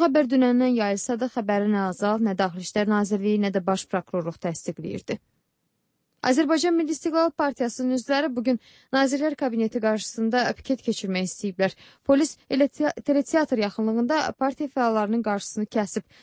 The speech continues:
altı nəfəri saxlayıb. amifin mətbuat və informasiya katibi Əli Oruclu Azadlıq Radiosuna deyib ki, aksiyanı keçirməkdən məqsəd Tarif Şurasına, hökumətin qiymət artımı ilə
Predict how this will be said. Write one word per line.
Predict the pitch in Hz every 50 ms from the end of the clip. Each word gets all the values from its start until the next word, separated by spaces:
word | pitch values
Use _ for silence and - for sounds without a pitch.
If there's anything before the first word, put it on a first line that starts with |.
| _ _
altı | - 233 233 214 - 277
nəfəri | 254 226 214 - 208 208 196 -
saxlayıb. | - 214 190 - - 190 180 - _ _ _ - - - - - -
amifin | - - 254 254 254 233 - 285 269 254
mətbuat | 233 226 - - 233 233 -
və | - 233 226
informasiya | 220 - 233 220 226 226 226 220 - - 220
katibi | - - 220 208 202 - 233 202 240 226
Əli | 214 208 202 214
Oruclu | 208 214 208 214 220 - - 254 269 233 180 -
Azadlıq | - - 202 185 214 196 - 226 202 220
Radiosuna | 214 202 202 202 - - 214 202 190
deyib | - 208 208 - -
ki, | - 277 - - - - - -
aksiyanı | - 277 277 - - 269 247 247 233
keçirməkdən | - 240 208 - 220 226 214 208 196 - 240 240 233 214
məqsəd | 208 202 - - 247 233 - - - -
Tarif | - 233 214 208 220 - -
Şurasına, | - 226 208 202 190 - - 202 196 - - - _ -
hökumətin | - 254 - - 254 247 240 - - 285 262
qiymət | 233 240 233 240 254 254 -
artımı | 247 220 220 - 226 226 233
ilə | 226 220